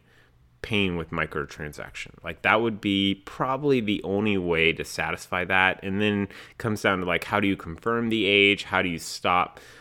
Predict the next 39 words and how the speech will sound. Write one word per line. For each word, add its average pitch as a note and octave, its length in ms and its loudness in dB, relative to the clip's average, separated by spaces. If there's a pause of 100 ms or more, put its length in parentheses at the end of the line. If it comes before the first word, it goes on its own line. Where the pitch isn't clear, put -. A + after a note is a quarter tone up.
(120)
someone F#2+ 320 -4
who's F2+ 220 -10
underage G#2 800 4
but E2 220 -2
whose E2 200 -10
parents E2+ 680 -8
want G2 240 -8
them G2+ 260 -4
to F#2+ 100 -2
pay G2 440 2
for G2 220 -4
stuff? F2+ 560 -2
And, E2+ 180 -4 (420)
you G#2 100 -2
know, F#2+ 100 0
there's G#2 160 0
a G#2+ 60 -6
lot G#2+ 180 4
of F2+ 100 0
details D#2 460 -6
to D#2 60 -14
sort D#2+ 280 -6
out. D2+ 280 -6 (520)
<sighs> - 480 -20
I, B2+ 760 4 (180)
I'd C#3 300 4
really B2 400 6
like G#2 300 2
us - 160 0
to F2+ 100 -6
just F2 280 -6
stop - 600 -6
using G2 420 -8
these F2 220 -8
techniques G2+ 760 -8
in F2+ 140 -6
full - 280 -4
force. G#2 600 -6
Like, F#2 220 -10